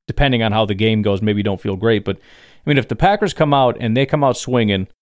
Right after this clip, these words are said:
and they win handily, and we have an offense that looks competent, and they're blocking and the throwing and everything, and, and, you know, not a bunch of drops, and everything just seems to be working, you can look at a team that's three and three compared to a team that's five and two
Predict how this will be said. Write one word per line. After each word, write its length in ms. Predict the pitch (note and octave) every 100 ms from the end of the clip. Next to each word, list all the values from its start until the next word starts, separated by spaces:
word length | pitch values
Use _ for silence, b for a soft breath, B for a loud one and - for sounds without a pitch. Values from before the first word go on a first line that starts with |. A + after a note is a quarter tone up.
| _
and 140 | - A2+
they 100 | C3
win 200 | B2+ B2
handily, 420 | C3 B2 G#2+ G2
and 100 | F#2+
we 60 | A#2
have 100 | A#2
an 80 |
offense 440 | A#2 C3 - A2+ -
that 100 | A2
looks 220 | A2 -
competent, 580 | - A#2+ A2+ F#2 F#2 -
and 140 | G2+
they're 80 | G2+
blocking 560 | G2 A2 A2+ G#2 G2+ F#2+
and 100 | G2+
the 60 |
throwing 480 | - C3 B2 A2+ G2+
and 100 | G2+
everything, 300 | G2 G2 G2
and, 100 | G2
and, 320 | G2 G#2+ G#2+
you 80 | G#2+
know, 140 | G#2
not 240 | F#2+ A2 A#2+
a 40 |
bunch 200 | A#2 A2+
of 100 | G#2+
drops, 460 | G#2 A#2+ G#2+ G2 -
and 100 | G#2
everything 300 | E3 G3 F3
just 160 | D#3
seems 240 | - E3 -
to 80 | C3
be 100 | A2+
working, 460 | C#3 D#3 A#2+ G2+ - b b
you 120 | E3+ F#3
can 140 | G#3
look 200 | F3+ F#3
at 80 | D3
a 60 |
team 200 | B2+ C#3+
that's 200 | B2 A2
three 320 | - C3 D3+ C#3
and 120 | A2+
three 360 | C3 B2+ F#2+
compared 380 | G2+ A#2 G#2+ C#3
to 80 | B2
a 60 | A#2
team 240 | C3 B2
that's 160 | G#2+ -
five 340 | B2+ A#2+ G2+
and 100 | G2
two 360 | C#3 A2+ E2+